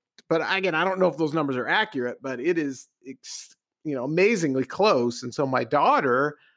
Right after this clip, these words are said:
for part of her homeschool co-op, is she has this little coloring chart. So she's coloring the red states and blue states. She, she went back and looked at it today. She's like, "I already colored that state red. How can it be blue?"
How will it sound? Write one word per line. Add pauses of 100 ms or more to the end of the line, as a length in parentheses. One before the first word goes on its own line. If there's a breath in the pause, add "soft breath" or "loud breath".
(180 soft breath)
for
part
of
her
homeschool
co-op,
is
she
has
this
little
coloring
chart. (400 soft breath)
So
she's
coloring
the
red
states
and
blue
states.
She,
she
went
back
and
looked
at
it
today.
She's
like,
"I
already
colored
that
state
red.
How
can
it
be
blue?"